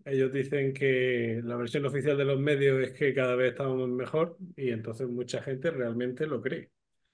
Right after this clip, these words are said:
Realmente la gente cree que las listas de espera no están creciendo. Eh, como, bueno, con lo-, los últimos resultados pisa han sacado a la luz que desde que se hacen,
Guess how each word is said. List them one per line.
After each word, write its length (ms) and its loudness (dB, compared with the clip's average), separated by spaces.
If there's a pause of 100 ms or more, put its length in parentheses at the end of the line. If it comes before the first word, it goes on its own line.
(320)
Realmente 440 -2
la 100 0
gente 340 0
cree 280 2
que 300 2
las 160 -2
listas 280 0
de 100 2
espera 280 2
no 120 0
están 220 -2
creciendo. 720 2 (840)
Eh, 600 6 (260)
como, 440 6
bueno, 360 6
con 220 0
lo-, 80 6
los 180 8
últimos 320 8
resultados 540 6
pisa 580 2
han 760 2
sacado 440 6
a 20 6
la 80 6
luz 220 4
que 160 6
desde 180 0
que 80 0
se 160 0
hacen, 460 0